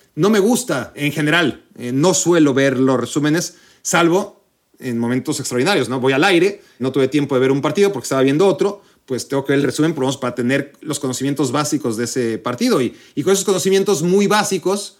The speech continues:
más conocimientos mucho más profundos adquiridos a lo largo de la temporada, viendo cada partido del Napoli, pues sí,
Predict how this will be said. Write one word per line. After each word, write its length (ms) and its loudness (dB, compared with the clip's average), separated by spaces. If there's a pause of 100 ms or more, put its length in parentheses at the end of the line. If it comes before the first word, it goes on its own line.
(140)
más 520 0 (240)
conocimientos 760 -2
mucho 460 0
más 500 -2 (280)
profundos 580 2
adquiridos 540 2 (200)
a 100 -4
lo 60 4
largo 200 4
de 40 4
la 140 -2
temporada, 440 0
viendo 320 2
cada 220 -2
partido 300 0
del 80 2
Napoli, 340 0
pues 200 -6
sí, 260 -6